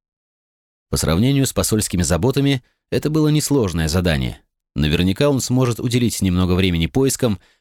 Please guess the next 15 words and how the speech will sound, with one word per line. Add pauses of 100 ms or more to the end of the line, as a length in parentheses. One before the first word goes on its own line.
проверить, (180)
нет
ли
в
метапамяти
подходящих
примеров. (1120)
Сейзит
заставил
себя
прекратить
подобные
размышления. (800)
«Не
глупи», —